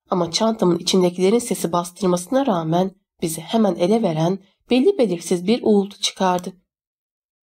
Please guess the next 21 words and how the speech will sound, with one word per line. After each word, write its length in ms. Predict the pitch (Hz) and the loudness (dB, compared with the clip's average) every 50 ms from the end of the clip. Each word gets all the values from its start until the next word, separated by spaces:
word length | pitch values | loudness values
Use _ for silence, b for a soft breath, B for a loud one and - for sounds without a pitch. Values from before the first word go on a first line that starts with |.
| _ _ _ _ - | _ _ _ _ 0
Bundan 300 | 190 175 170 180 190 214 | 2 4 4 4 2 0
sonraki 460 | 220 - - 180 170 165 160 - 262 | 0 0 0 2 2 0 0 0 0
olaylar 680 | 233 185 170 165 165 160 156 165 160 180 208 208 - - _ _ _ _ _ - | 0 0 0 0 -2 -2 -2 -2 0 0 0 -2 -4 -10 _ _ _ _ _ 0
inanılmaz 580 | 190 180 170 175 170 170 170 180 190 202 208 | 2 2 4 2 2 2 0 0 -2 0 0
bir 120 | 202 202 196 | -2 -2 -2
hızla 340 | - 208 190 180 185 185 | -2 -4 -2 0 0 0
gerçekleşti. 880 | 180 185 185 185 185 - 202 180 - 196 180 190 - - - 180 - _ _ _ _ _ _ _ _ _ _ _ _ _ _ _ _ - | 0 0 -2 -2 -2 -4 -4 -2 0 -2 -2 -2 -4 -6 -8 -8 -8 _ _ _ _ _ _ _ _ _ _ _ _ _ _ _ _ -6
İki 240 | 247 220 - 403 440 | -6 -2 0 2 2
adam 320 | 415 359 285 220 202 185 | 2 2 2 0 0 0
da 100 | 180 175 | -2 -2
tek 260 | - - 349 320 - | 0 -2 -2 0 2
dizinin 260 | 233 214 185 202 240 285 | 2 2 4 4 2 2
üzerine 400 | 294 247 220 226 220 214 214 214 | 2 2 2 2 2 2 0 0
çöktü. 480 | - - 185 180 - - 190 - _ _ _ _ _ _ _ _ _ _ _ _ _ _ _ _ - | -2 -4 -4 -4 -4 -10 -10 -10 _ _ _ _ _ _ _ _ _ _ _ _ _ _ _ _ -6
Tam 220 | - - 415 - - | -2 -2 -2 0 0
aklımdan 640 | 220 208 214 - 202 180 175 170 170 170 170 170 - | -2 -2 -2 -2 -2 0 2 2 2 0 -2 -2 -4
atış 340 | 190 175 175 - 339 330 - | -6 -4 -2 -2 -2 -2 0
pozisyonu 480 | - 226 185 180 175 - - 180 170 170 | 0 0 0 -2 -2 -2 0 0 0 0
sözcükleri 600 | - - 185 175 170 175 170 175 185 214 262 311 | 0 0 0 0 0 -2 -4 -2 0 0 0 2
geçiyordu 580 | 320 247 226 - - 185 170 165 165 - 311 311 | 0 0 -2 -2 -2 -2 -2 -2 -2 -4 -6 -4
ki 420 | - - 190 190 220 - - | -2 0 2 2 0 -2 -6